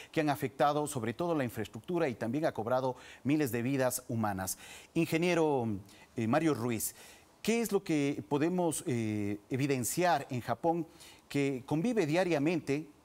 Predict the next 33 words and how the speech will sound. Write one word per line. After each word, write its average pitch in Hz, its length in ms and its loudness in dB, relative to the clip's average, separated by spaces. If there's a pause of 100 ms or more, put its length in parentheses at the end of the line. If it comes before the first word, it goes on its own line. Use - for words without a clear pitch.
(160)
diariamente 131 540 0
con 110 220 -4
sismos 131 520 -2 (380)
y 127 60 -6 (100)
donde 139 360 0
ya 190 160 2
se - 100 -2
ha 151 60 0
desarrollado 120 500 0
una 143 220 0
cultura 143 460 0
frente 160 440 -2
a 120 40 2
estos 131 260 -4
fenómenos 120 420 -2
naturales, 143 540 -2 (340)
teniendo 220 320 2
en 147 60 2
cuenta 180 260 -2
también 160 400 -2 (260)
este 160 220 -2
tsunami 170 520 2
que 139 120 2
afectó 151 480 0 (320)
en 131 120 -2
el 127 100 2
año 156 220 2
dos 117 220 -2
mil 143 200 2
once 135 360 0
a 117 80 -2
este 120 220 -4
país? - 460 -8